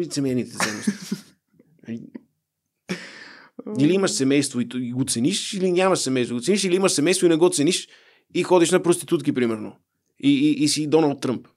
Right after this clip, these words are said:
Speaker 1: Не, не, не да знам.
Speaker 2: Да.
Speaker 1: Цениш го само за политическата си кариера, но формално не го.
Speaker 2: Фундаментално
Speaker 1: Фун-,
Speaker 2: си прав.
Speaker 1: не знам,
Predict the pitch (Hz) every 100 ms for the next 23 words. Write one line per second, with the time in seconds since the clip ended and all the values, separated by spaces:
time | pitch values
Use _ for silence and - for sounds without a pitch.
0 | - 120 127 139 143 151 113 - _ _
1 | _ _ - 160 143 151 - 143 147 151
2 | 139 151 156 156 139 123 139 135 139 127
3 | 113 - 127 127 170 165 156 143 135 139
4 | 135 127 147 139 135 117 - _ _ _
5 | _ _ _ _ _ _ _ _ _ _
6 | _ - - - - - _ _ _ _
7 | _ - 160 151 143 143 127 156 165 147
8 | 131 - 131 - - 131 147 156 180 214